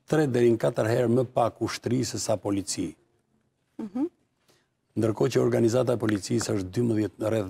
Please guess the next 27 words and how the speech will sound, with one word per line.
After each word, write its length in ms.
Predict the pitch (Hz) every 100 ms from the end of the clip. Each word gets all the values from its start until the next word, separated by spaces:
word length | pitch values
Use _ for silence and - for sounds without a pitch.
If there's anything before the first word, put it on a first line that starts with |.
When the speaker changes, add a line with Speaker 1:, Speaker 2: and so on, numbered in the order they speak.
| 92
Speaker 1:
dymbëdhjetë 440 | 123 110 104 -
mijë 200 | 107 98
punonjës 400 | - 107 101 95 -
policie, 540 | 98 92 - 110 123 143 _ _ _ _ _ _ _ _ _ _ -
vazhdimisht 640 | 104 127 120 127 131 -
njëzet 300 | 131 131 117
e 40 | 117
katër 320 | 123 117 110
në 140 | 107
njëzet 240 | 113 107 107
e 60 | 98
katër 340 | 107 110 110 -
është 340 | 123 110 - 113
në 120 | 110
luftë 460 | 104 127 - - 110
me 120 | 113
armik 540 | - 104 110 113 - _
të 160 | - 120
vërtet, 540 | 110 - - - - - _ _ -
në 140 | 107
thonjza, 500 | - 110 98 104 117
me, 240 | 110 107 113 - _ _ _ _
me 160 | 117 110
armik, 400 | 107 107 127 -
sepse 380 | - - 110 110 - _ - _ _ -
jemi 240 | 117 113
me 180 | 110